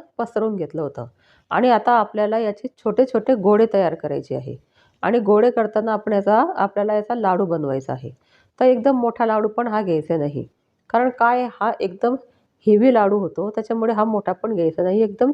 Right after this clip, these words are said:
छोटा पण घ्यायचा नाही, मीडियम साईजचे लाडू आपल्याला इथे बनवायचे आहे. तर बघा, तुम्ही हातावर असं घेऊन सुद्धा हा लाडू बनवू शकता, एका हाताने सुद्धा बनवू शकतात. खूप सॉफ्ट आपले हे लाडू इथे तयार होतात.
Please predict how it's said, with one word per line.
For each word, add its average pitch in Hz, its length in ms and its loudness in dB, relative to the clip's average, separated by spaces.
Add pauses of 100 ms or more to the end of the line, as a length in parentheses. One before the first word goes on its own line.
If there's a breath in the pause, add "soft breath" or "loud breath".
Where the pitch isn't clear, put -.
छोटा 233 180 2
पण 185 220 -2
घ्यायचा 139 280 -6
नाही, 131 220 -10 (460)
मीडियम 226 380 4
साईजचे 220 360 2
लाडू 208 160 2
आपल्याला 196 280 0
इथे 190 180 -6
बनवायचे 135 480 -4
आहे. 131 200 -14 (1040)
तर 233 80 -2
बघा, 226 240 2
तुम्ही 247 260 0
हातावर 233 400 0 (200)
असं 254 220 -4
घेऊन 214 340 -2
सुद्धा 226 320 -2
हा 226 120 2
लाडू 214 220 0
बनवू 196 260 -2
शकता, - 420 -8
एका 196 280 0
हाताने 208 360 2
सुद्धा 202 280 -2
बनवू 175 260 0
शकतात. 139 360 -8 (560 soft breath)
खूप 269 260 -2
सॉफ्ट 220 400 0
आपले 220 220 -2
हे 214 120 -2
लाडू 202 260 0
इथे 208 300 -6
तयार 185 260 0
होतात. 170 260 -6